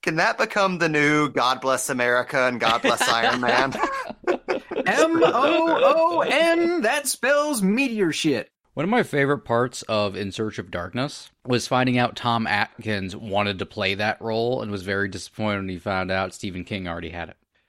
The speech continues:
Speaker 1: Could you have imagined?
Speaker 2: I mean, yeah, that would have turned out pretty good. Plus, if they had swapped it around, Stephen King could have played the dad who gets killed by his son,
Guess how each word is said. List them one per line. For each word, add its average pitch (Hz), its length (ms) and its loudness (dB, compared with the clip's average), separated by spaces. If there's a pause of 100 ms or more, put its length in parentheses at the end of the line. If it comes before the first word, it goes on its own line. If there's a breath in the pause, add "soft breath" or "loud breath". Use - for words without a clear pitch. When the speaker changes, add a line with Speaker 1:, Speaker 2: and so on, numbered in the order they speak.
(200)
Speaker 1:
Could 170 340 0
you 190 140 2
have 156 140 0
imagined? 113 880 0 (240)
Speaker 2:
I 202 40 2
mean, 339 140 0
yeah, 330 220 0
that 190 100 0
would 349 100 -2
have 302 80 -2
turned 233 160 -2
out 160 120 -2
pretty 147 320 -6
good. 101 340 -4 (400)
Plus, 359 300 -2
if 220 120 -8
they 208 120 0
had 143 100 -6
swapped - 480 -4
it 160 80 0
around, 147 300 2
Stephen 139 320 -2
King 156 240 0
could 135 100 -4
have 117 80 -6
played 123 220 -2
the 113 40 -10
dad 120 320 0
who 117 80 -6
gets 110 200 -8
killed 123 320 -4
by 110 180 0
his 101 160 0
son, 90 400 -4